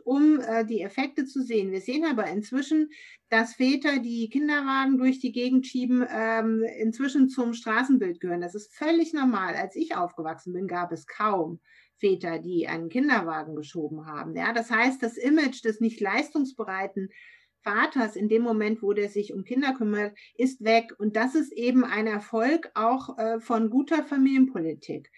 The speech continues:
Also man darf das nicht unterschätzen, welche Signale Politik auch aussendet bezüglich der Normen, was gesellschaftlich anerkannt, was gesellschaftlich erwünscht ist. Es ist nicht nur, ähm,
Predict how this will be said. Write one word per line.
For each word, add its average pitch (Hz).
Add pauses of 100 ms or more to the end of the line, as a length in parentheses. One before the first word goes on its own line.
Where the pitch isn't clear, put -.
(240)
Also 202
man 214
darf 214
das 262
nicht 285
unterschätzen, 262
welche 214
Signale 208
Politik 170
auch -
aussendet 170 (400)
bezüglich 233
der 202
Normen, 208
was 190
gesellschaftlich 220
anerkannt, 262
was 202
gesellschaftlich 220
erwünscht 247
ist. 160
Es 180
ist 208
nicht 294
nur, 330 (140)
ähm, 240